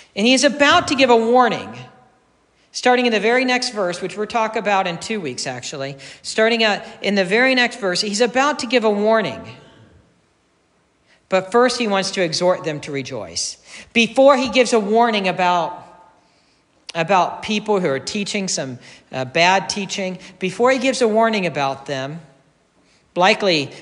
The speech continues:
likely people that who, who think they can earn their righteousness and things like that, before he gives a warning about them, first he says, Rejoice in the Lord.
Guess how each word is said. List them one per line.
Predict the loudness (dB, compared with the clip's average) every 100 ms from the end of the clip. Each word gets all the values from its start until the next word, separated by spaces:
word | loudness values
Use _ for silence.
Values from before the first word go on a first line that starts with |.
| -2
likely | 2 2 2 -2
people | -4 -2 0 0
that | -2
who, | -4 -6 -8 -12 -6
who | -4
think | -2 -2 -2
they | -2
can | -2 -4
earn | -2 0 2
their | 2
righteousness | 2 0 0 -4 -4 -4 -6 -8
and | -6
things | -6 -4 -4
like | -6 -6
that, | -6
before | -6 -2 0
he | 2
gives | 0 0
a |
warning | 0 0 -2 -2
about | -2 -4 -6
them, | -10 -12 -14 -20 _ _ _ _ _ _ _
first | -4 -2 -2
he | -4
says, | -4 -4 -6 -8 -10 _ _ _ _
Rejoice | -8 -6 -2 0 0 -4 -6 -8 -12 _ _ _ -6
in | -4 -2 -4
the | -6
Lord. | -8 -10 -14 -16